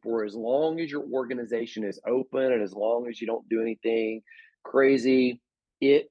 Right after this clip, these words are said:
will last, endure for the life of your nonprofit. Now, here's why it's important.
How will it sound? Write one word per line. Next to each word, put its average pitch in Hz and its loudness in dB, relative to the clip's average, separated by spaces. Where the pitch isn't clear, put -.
will 131 4
last, 127 -4
endure 131 -2
for 127 -2
the 110 -6
life 113 -6
of 104 -6
your 107 -6
nonprofit. 95 -4
Now, 120 0
here's 139 -6
why 135 0
it's 123 -6
important. 107 -4